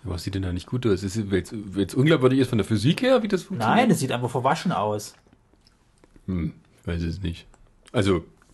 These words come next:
Speaker 1: man, man denkt, es gibt ja auch so viele Effekte, dass man denkt, das sind gar keine Effekte. Wenn man
Speaker 2: Ah,
Speaker 1: sich
Speaker 2: ja,
Speaker 1: diese ganzen,
Speaker 2: das ist
Speaker 1: diese Showreels von den Sachen, und die gibt's ja jetzt, äh, zu, zu Hunderten mittlerweile bei, bei YouTube, wenn man sich die Showreels der Fi-, Special Effects Filme ansieht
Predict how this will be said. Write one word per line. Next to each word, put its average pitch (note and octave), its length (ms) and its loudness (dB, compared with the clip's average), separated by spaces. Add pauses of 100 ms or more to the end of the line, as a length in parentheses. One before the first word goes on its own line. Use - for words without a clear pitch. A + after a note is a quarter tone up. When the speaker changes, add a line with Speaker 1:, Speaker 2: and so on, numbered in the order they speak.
(920)
Speaker 1:
man, G2+ 320 0
man G2 160 0
denkt, A2 200 2
es A2 140 2
gibt A#2 140 0
ja A2 80 6
auch F#2+ 40 2
so G#2 120 2
viele G2+ 200 4
Effekte, G#2+ 260 0
dass G2 180 2
man G2 360 0
denkt, F#2+ 180 0
das E2+ 100 0
sind A#2+ 200 2
gar G#2 120 2
keine F2 280 0
Effekte. F#2 360 0
Wenn F2+ 60 4
man G2 80 4
Speaker 2:
Ah, G2 40 2
Speaker 1:
sich G#2+ 120 2
Speaker 2:
ja, A2 60 0
Speaker 1:
diese C3 200 8
ganzen, A#2 300 4
Speaker 2:
das - 140 -4
ist - 300 -8
Speaker 1:
diese A#2 220 4
Showreels C3+ 540 6
von B2 180 4
den A#2 140 6
Sachen, A#2 240 4
und G#2 80 2
die G#2+ 60 -2
gibt's A#2 180 0
ja A2 80 6
jetzt, - 340 -2
äh, G#2 200 4
zu, A2 260 2
zu G#2 160 2
Hunderten B2+ 380 4 (100)
mittlerweile A2 480 4
bei, G#2 160 6
bei G2+ 120 2
YouTube, A#2+ 460 2
wenn G#2 80 6
man G2+ 80 4
sich G2+ 140 -2
die - 60 -6
Showreels C3 440 4
der G#2 160 6
Fi-, D3 280 2
Special C3+ 340 2
Effects G2+ 260 2
Filme G2 220 2
ansieht A2 260 0